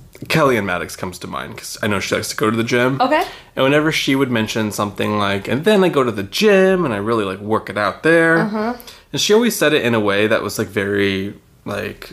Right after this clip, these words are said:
Speaker 1: um, not irritating to me.
Speaker 2: Oh, okay, cool.
Speaker 1: But, like, whenever I'm at, like, my worst and I
Speaker 2: Mm-hmm.
Speaker 1: hear people talking about going to the gym to feel better, it makes me feel really resentful.
Speaker 2: Mm.
Speaker 1: It makes me feel really, like, upset. It makes
Speaker 2: Why?
Speaker 1: me feel,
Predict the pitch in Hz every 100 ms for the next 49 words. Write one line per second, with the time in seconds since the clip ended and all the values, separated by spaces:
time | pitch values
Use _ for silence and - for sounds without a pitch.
0 | - 101 98 107 101 - 101 101 104 139
1 | 143 147 151 165 180 180 302 370 359 339
2 | 427 247 147 131 139 151 170 151 131 131
3 | 123 117 110 107 123 107 101 101 98 143
4 | 156 - - 226 214 117 113 113 110 120
5 | 123 127 - 104 120 104 104 98 98 101
6 | 107 101 98 101 104 - 113 95 95 101
7 | 113 110 104 107 131 101 104 104 101 98
8 | 98 95 98 156 139 151 147 233 339 339
9 | 185 170 - - - 117 113 120 113 113
10 | 110 104 107 104 98 92 92 - - -
11 | 156 147 139 85 - _ _ - 113 359
12 | 349 254 107 101 98